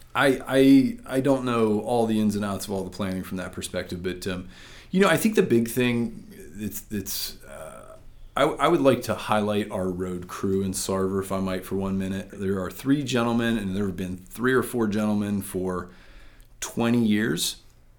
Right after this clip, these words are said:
right? Same amount of trucks, same amount of salt. Maybe, maybe they bought more salt, but these guys have really taken care of the township, and they've done a remarkable job.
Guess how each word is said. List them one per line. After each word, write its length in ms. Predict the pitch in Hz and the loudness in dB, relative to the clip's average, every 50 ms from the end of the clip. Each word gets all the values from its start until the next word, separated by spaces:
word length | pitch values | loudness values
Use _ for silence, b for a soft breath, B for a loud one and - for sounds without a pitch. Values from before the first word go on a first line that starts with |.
| - - _ _ | -20 -20 _ _
right? 320 | - 117 131 143 139 - - | -4 -2 0 0 0 -2 -4
Same 260 | - - 120 120 120 | -2 0 2 2 2
amount 240 | 123 123 117 113 107 | 2 2 2 2 0
of 40 | 104 | 0
trucks, 380 | - 120 113 110 110 107 - - | 0 2 4 4 2 2 -2 -2
same 420 | - - - - 120 117 120 120 | -2 0 0 0 0 0 2 2
amount 240 | 120 117 113 110 107 | 2 2 2 2 0
of 60 | 98 | -2
salt. 600 | - - 113 107 104 104 104 101 101 98 98 - - | -2 2 2 2 4 4 2 2 0 -2 -4 -8 -12
Maybe, 420 | - - 101 104 110 110 120 113 113 143 143 | -14 -12 -10 -4 -2 0 2 4 4 8 8
maybe 160 | 135 131 131 | 10 10 10
they 80 | 127 | 8
bought 180 | 110 113 113 104 | 8 8 6 6
more 180 | 104 104 98 - | 4 4 4 2
salt, 280 | - - 101 95 95 | 2 0 0 -2 0
but 180 | 104 98 95 B B B B B B B B B B B B - | -2 -4 -4 B B B B B B B B B B B B -6
these 320 | 123 135 185 233 247 208 - | 0 2 4 4 4 4 2
guys 420 | - - 117 110 104 98 92 - | 2 2 4 4 2 2 0 0
have 180 | - 107 98 110 | 0 0 0 0
really 760 | 110 107 117 120 127 123 120 123 117 117 113 110 107 101 98 - - - - - - 76 69 78 80 | 0 2 4 6 6 6 6 6 4 4 4 2 0 -4 -12 -16 -18 -18 -18 -16 -18 -18 -18 -14 -8
taken 360 | - - 120 110 - 117 104 | 0 2 2 2 2 0 -2
care 240 | - - 110 98 98 98 | -2 0 0 0 0 0
of 100 | 90 95 | -2 -4
the 60 | 92 | -8
township, 640 | - - 92 - - - - - - - - - 113 | -8 -6 -8 -8 -8 -10 -8 -8 -8 -10 -10 -8 -6
and 120 | 107 107 | -2 0
they've 140 | 107 104 104 | 0 0 0
done 160 | 110 110 107 | 0 0 2
a 80 | 104 104 | 2 0
remarkable 720 | 101 98 101 104 104 107 113 120 123 135 120 127 123 107 | 2 2 2 2 2 2 0 0 -2 -2 0 0 0 2
job. 480 | 104 104 107 104 104 107 104 101 98 | 2 2 2 2 2 2 0 0 -4